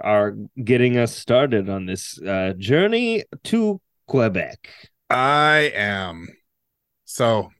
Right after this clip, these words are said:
Speaker 2: the title of this case, A Picard and a Trudeau, but neither is a starship captain or a prime minister.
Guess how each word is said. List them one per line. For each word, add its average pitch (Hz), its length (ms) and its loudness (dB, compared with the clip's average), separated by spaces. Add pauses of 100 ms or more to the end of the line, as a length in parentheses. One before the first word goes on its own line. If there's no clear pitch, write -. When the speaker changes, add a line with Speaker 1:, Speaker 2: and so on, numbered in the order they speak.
Speaker 2:
the 117 80 -10
title 185 400 4
of 156 160 2
this 151 220 -2
case, 151 720 -4 (1000)
A 120 60 -4
Picard 165 600 2
and 143 140 -2
a 143 60 2
Trudeau, 123 520 0
but - 200 -10
neither 165 760 2 (320)
is 135 140 -2
a 117 60 -6
starship 143 440 0
captain 143 440 0
or 135 180 2
a 120 60 0
prime 110 240 -2
minister. 98 500 -8